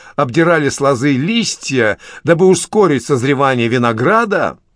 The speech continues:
не уменьшая при этом естественного содержания сахара, подобная чушь, перебил его Деннис,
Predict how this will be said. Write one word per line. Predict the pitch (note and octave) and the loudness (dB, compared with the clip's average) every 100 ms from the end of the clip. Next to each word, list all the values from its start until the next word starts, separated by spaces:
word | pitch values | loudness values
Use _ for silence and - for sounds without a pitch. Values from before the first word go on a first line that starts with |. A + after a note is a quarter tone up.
| _ _ _ _ _ _ _ | _ _ _ _ _ _ _
не | D3+ G3+ | 2 4
уменьшая | G#3 A3 - G3+ D#3+ B2+ | 4 2 2 2 2 0
при | D3+ | 0
этом | C#3 C3+ | 0 0
естественного | C#3 C#3 - D#3+ - - C3 C3 | -2 -2 0 0 -2 -6 -2 -2
содержания | B2 B2+ C3 A2 C#3 A#2+ A#2 | -4 -4 -2 0 -2 -2 -4
сахара, | - G#3 G3+ B2 B2+ G#2 E2 _ _ _ _ _ _ _ _ _ _ _ - | -2 -2 -2 0 0 0 -4 _ _ _ _ _ _ _ _ _ _ _ -4
подобная | C#3 D#3+ C#3 D3+ | 2 2 2 0
чушь, | C#3 G#3+ G3+ | 0 0 0
перебил | - C3 B2+ B2+ | -2 -2 0 2
его | B2 | 0
Деннис, | A2+ A#2 G2 E2 - | 0 -2 -4 -10 -18